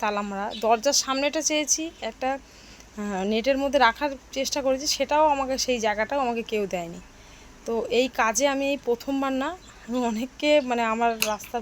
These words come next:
পোষ্যদের অনেককে হেল্প করি, তাই আমাকে প্লিজ ভুল বুঝো না, আমি বাধ্য, কারণ না হলে পরবর্তীকালে আমি আর কাউকে এনে, এনে হেল্প করতে পারবো না। আর ওর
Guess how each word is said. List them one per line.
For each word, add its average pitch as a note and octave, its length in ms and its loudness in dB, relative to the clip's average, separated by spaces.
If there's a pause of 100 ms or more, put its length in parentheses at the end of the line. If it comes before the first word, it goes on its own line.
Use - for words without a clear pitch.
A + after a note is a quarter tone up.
পোষ্যদের A3 460 -6
অনেককে A3 340 -8
হেল্প C4 160 -4 (100)
করি, C4+ 140 -4 (760)
তাই G#3+ 160 0 (140)
আমাকে G#3+ 200 -6 (140)
প্লিজ E4 240 2 (140)
ভুল B3+ 240 -4
বুঝো A#3 280 -2
না, D#4+ 140 -4
আমি B3+ 120 -4 (160)
বাধ্য, G3+ 240 0 (160)
কারণ A3 200 -2 (260)
না A3+ 160 2
হলে D4+ 180 4 (140)
পরবর্তীকালে C#4 560 2
আমি C#4 160 -4
আর C#4+ 120 -8
কাউকে B3+ 260 0 (320)
এনে, A#3 220 -2
এনে D4+ 120 2 (140)
হেল্প A#3+ 260 -2
করতে A3 260 -8
পারবো F3+ 280 -10
না। - 60 -16 (1400)
আর G#3 140 -2
ওর B3 60 2